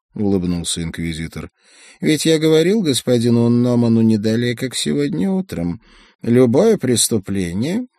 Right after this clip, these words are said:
порождает наказание. И единственный способ избежать его — покаяться и спасти свою душу. Но он не захотел.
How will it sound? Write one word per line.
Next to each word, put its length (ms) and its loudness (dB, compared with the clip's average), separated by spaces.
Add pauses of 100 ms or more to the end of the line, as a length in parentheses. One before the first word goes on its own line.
порождает 800 -2
наказание. 1000 -4 (340)
И 80 0
единственный 720 2
способ 460 -2
избежать 600 -2
его — 220 2
покаяться 1000 -2 (560)
и 160 2
спасти 560 0
свою 380 0
душу. 460 -6 (540)
Но 380 2
он 200 -2 (400)
не 360 -2
захотел. 720 -8